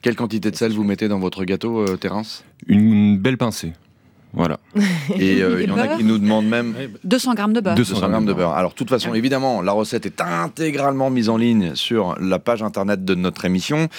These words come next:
Speaker 1: On n'a pas donné le diamètre du moule, sauf erreur.
Speaker 2: Moule à tarte classique, disons. Je sais pas trop, celui qu'on trouve.
Speaker 3: <laughs> C'est
Speaker 1: Un moule.
Speaker 3: vingt-deux centimètres, non ? Vingt-six ?
Speaker 1: Là, c'est, on l'a fait dans vingt-six centimètres.
Speaker 2: Ok. Mais, f-, en tout cas, il ressemble au mien, du coup, euh, je suis pas étonné. Voilà,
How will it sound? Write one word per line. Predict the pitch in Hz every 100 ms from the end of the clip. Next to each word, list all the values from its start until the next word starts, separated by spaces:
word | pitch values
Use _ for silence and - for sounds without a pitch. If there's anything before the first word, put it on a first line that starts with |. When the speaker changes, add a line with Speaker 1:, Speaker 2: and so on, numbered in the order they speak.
| - -
Speaker 1:
On | -
n'a | 110 113
pas | 127
donné | 117 120
le | 117
diamètre | 110 110 110 110
du | 107
moule, | 113 165 127
sauf | - 104
erreur. | 107 127 165 - _ _ _ _ _ _ - - _ - -
Speaker 2:
Moule | - - 95 104 113 117
à | 110
tarte | - 107 - 101
classique, | - 87 - 87
disons. | 80 80 82
Je | 85
sais | 208
pas | 208
trop, | - 233
celui | - 247 247
qu'on | 262
trouve. | 247 233
Speaker 3:
<laughs> | 247 233 247
C'est | 233
Speaker 1:
Un | 226
moule. | 202 170
Speaker 3:
vingt-deux | 233
centimètres, | 226 233 262 302 339 -
non ? | 294 285 - -
Vingt-six ? | 226 277 -
Speaker 1:
Là, | 123 135 139 -
c'est, | - 131 135 -
on | 104
l'a | 104
fait | 139
dans | 113
vingt-six | 101 127 110 -
centimètres. | 127 117 110 101
Speaker 2:
Ok. | - _ 98
Mais, | 101 110 107
f-, | 104
en | 117
tout | -
cas, | 175
il |
ressemble | 123 113 123
au | 120
mien, | 120 135
du | 131 101
coup, | - 120
euh, | 98
je | 90
suis | -
pas | 98
étonné. | 95 87 65
Voilà, | - 78